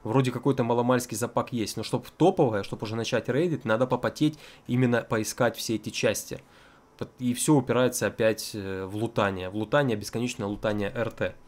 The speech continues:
Потому что как бы вы ни фармили, хоть вы там уже у вас, э, тридцать тысяч серы, и не будет у вас тех, те, микросхем, ничего вы не скрафтите, никого не зарейдите, потому что надо бежать на Р Т. Вот это вот и пугает.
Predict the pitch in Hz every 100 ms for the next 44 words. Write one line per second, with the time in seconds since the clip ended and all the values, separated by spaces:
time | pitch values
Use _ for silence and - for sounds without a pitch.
0 | - - 131 135 139 151 139 127 127 123
1 | 120 160 175 156 131 123 120 123 120 117
2 | 113 120 113 113 - 123 110 107 - 123
3 | - - 123 - - 160 147 127 - -
4 | - 113 127 135 123 117 113 - 120 -
5 | - - 110 107 120 127 123 - 175 180
6 | - - - _ - 107 147 135 113 -
7 | 113 - - 107 104 120 120 113 110 104
8 | 95 95 - - 107 120 120 - 113 107
9 | 104 98 104 107 101 110 98 104 107 107
10 | 107 95 101 156 120 117 123 117 110 104
11 | 117